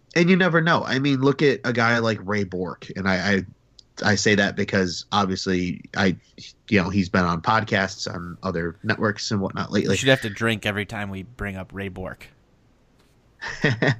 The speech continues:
Speaker 1: But, I mean, this is a guy that he even admitted he thought he was done. He goes to Colorado and he gets the second wind. You know, sometimes even though the guy's thirty-five, I mean, he's one of the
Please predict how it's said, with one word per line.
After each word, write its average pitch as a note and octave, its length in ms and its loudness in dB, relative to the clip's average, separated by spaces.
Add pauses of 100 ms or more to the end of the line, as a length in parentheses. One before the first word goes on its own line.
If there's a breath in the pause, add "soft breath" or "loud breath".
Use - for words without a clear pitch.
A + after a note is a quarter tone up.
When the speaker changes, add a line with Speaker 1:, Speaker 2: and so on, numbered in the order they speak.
(580 loud breath)
Speaker 1:
But, - 160 4
I C3+ 80 4
mean, C3 160 4
this C#3+ 220 2
is C#3 100 0
a C3 60 6
guy A2+ 340 2
that G2+ 340 -2 (360)
he D#3 300 2
even B2+ 200 2
admitted A2+ 400 2
he A#2 120 0
thought A#2+ 260 0
he G#2+ 100 2
was F#2+ 160 0
done. G#2+ 460 2
He G#2 160 -6
goes G#2+ 220 2
to G2+ 100 -4
Colorado G2 640 2
and F2+ 80 -6
he F2+ 80 -4
gets F2+ 260 -4
the - 120 -8
second - 460 -2
wind. F#2+ 400 -2 (480 loud breath)
You B2+ 80 4
know, B2 100 6
sometimes D#3 540 2
even C3+ 260 4
though B2+ 140 2
the A2 100 2
guy's G#2 320 2
thirty-five, G2 720 0
I F2 40 -10
mean, F#2 160 -6
he's G2 220 -4
one G#2+ 160 -2
of F#2+ 80 -2
the E2+ 120 -6